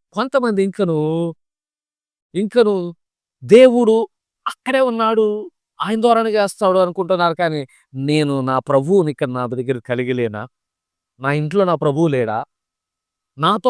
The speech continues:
ఆయన లేడా? ఆయన దగ్గర నేను విచారణ చేస్తే నాకు జవాబునివ్వడా? ఆయన అడిగితే నాకు ఇవ్వడా? ఆయన మొరపెడితే నా ప్రార్థన ఆలకించడా అనే విశ్వాసములకు ఎదగకపోవడం, ఎన్ని సంవత్సరాలైనా ఆ స్థితికి ఎదగకపోవడమే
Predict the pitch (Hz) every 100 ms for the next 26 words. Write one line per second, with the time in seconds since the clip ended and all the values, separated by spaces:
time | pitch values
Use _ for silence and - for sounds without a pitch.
0 | 220 202 156 151 175 147 156 _ _ _
1 | _ _ _ _ _ - 185 220 214 247
2 | 254 214 196 240 262 262 269 240 - 240
3 | 226 202 170 170 220 214 180 196 185 151
4 | - _ _ _ _ _ _ - 202 240
5 | 202 262 285 294 277 269 233 208 196 226
6 | 208 220 _ _ _ _ _ _ _ 208
7 | 226 208 254 262 294 269 285 269 247 233
8 | 262 240 254 220 285 294 311 294 294 294
9 | 294 285 277 269 294 294 277 302 285 277
10 | 277 302 269 294 294 320 269 - _ _
11 | _ 240 320 320 294 311 311 302 302 302
12 | 285 302 277 285 294 294 277 277 262 262